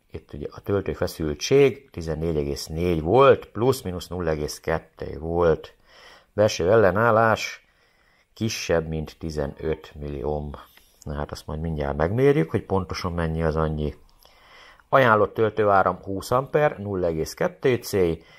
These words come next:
a B M S egyébként száz amperes,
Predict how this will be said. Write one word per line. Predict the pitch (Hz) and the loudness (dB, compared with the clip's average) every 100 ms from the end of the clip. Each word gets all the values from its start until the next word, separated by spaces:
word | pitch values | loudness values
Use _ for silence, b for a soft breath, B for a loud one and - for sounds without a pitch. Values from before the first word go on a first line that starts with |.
| B B | B B
a | B | B
B | 92 | 2
M | 101 90 | 4 4
S | 95 - | 0 -4
egyébként | 82 90 - 78 76 | -2 -2 -2 -6 -6
száz | - 85 85 80 | -2 2 4 2
amperes, | 78 78 76 76 78 80 95 - - | -4 -8 -8 -8 -4 -2 -2 -6 -12